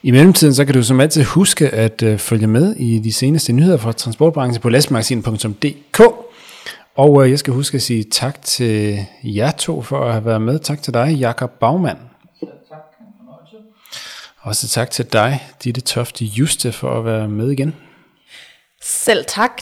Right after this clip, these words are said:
Speaker 3: Det er altid hyggeligt. Og jeg synes da også lige, jeg vil nævne, for nu sidder jeg jo helt tilfældigt lige med Lastbilmagasinet nummer ti i hånden,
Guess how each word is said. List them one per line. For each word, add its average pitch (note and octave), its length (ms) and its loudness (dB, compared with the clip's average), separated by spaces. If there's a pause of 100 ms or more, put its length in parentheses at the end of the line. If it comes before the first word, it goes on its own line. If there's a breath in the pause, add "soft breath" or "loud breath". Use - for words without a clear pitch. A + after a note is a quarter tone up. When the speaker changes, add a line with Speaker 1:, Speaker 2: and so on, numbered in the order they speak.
Speaker 3:
Det G#3 240 0
er F#3+ 120 -2
altid - 460 -4
hyggeligt. A3 420 -4
Og A3+ 160 2
jeg B3+ 140 6
synes - 420 -2
da - 80 2
også B3+ 220 2
lige, B3+ 160 0
jeg B3+ 80 6
vil B3 80 2
nævne, G#3 280 0
for A3+ 120 -8
nu B3 60 -2
sidder C#4+ 220 0
jeg C4 80 4
jo B3 100 0
helt C#4+ 300 -6
tilfældigt A3+ 480 -2
lige A#3+ 200 0
med A#3+ 500 4
Lastbilmagasinet A3+ 1080 0
nummer A3+ 180 -2
ti D4 380 -2
i A3+ 100 -4
hånden, G3 480 2